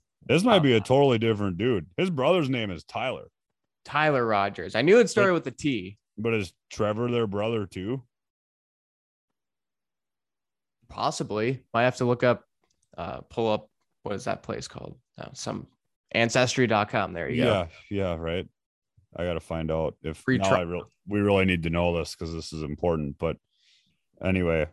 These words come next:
Speaker 1: um, yeah, I think the logic for the Twins front office is gonna work out. They're gonna have to give up less at the trade deadline to get him, to get
Speaker 2: Do you
Speaker 1: Frankie
Speaker 2: Yeah, I suppose.
Speaker 1: than
Speaker 2: I
Speaker 1: they,
Speaker 2: mean, I
Speaker 1: than they would have
Speaker 2: suppose.
Speaker 1: at the beginning of the year, 'cause you only get Frankie for half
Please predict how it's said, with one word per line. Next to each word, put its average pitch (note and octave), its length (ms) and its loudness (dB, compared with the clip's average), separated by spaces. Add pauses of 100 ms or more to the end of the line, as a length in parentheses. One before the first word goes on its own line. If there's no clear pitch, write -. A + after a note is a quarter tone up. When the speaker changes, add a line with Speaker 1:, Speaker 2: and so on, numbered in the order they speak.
(100)
Speaker 1:
um, F2 360 0 (840)
yeah, G2 320 0
I G2+ 120 -4
think A2 180 2
the G#2+ 80 2
logic G2 440 0
for G2+ 120 -6
the F#2 100 -4
Twins G2+ 260 -4
front E2 180 -6
office F#2 240 -6
is F2 160 -10
gonna E2 160 -4
work D#2 300 -4
out. D#2 320 -2
They're F2 120 -6
gonna E2 220 -6 (160)
have E2+ 240 -6
to E2+ 80 -12
give D#2+ 160 -6
up D#2+ 160 -6
less E2+ 300 -4
at D#2+ 80 -12
the E2 80 -16
trade F2+ 320 -6
deadline E2 440 -4
to E2 60 -8
get E2 220 -4
him, E2 240 -6 (520)
to G2+ 80 -2
get G2+ 180 2
Speaker 2:
Do D3 40 2
you D3 60 2
Speaker 1:
Frankie C3 500 2 (320)
Speaker 2:
Yeah, A2+ 240 4
I B2+ 140 4
suppose. B2 600 0
Speaker 1:
than G2 140 4
Speaker 2:
I G2 40 6
Speaker 1:
they, F#2+ 100 4
Speaker 2:
mean, G#2 140 4
I F#2 60 -2
Speaker 1:
than F#2 100 0
they F2+ 100 0
would F2+ 80 2
have F2+ 160 2
Speaker 2:
suppose. F2 120 -4
Speaker 1:
at D#2 80 -6
the F2 100 -4
beginning F2+ 440 -2
of E2+ 80 -4
the E2 80 -2
year, D#2+ 240 -4
'cause - 140 -10
you G#2 80 0
only F#2 200 0
get F2 160 -4
Frankie F2 440 -8
for D#2 180 -10
half E2+ 320 0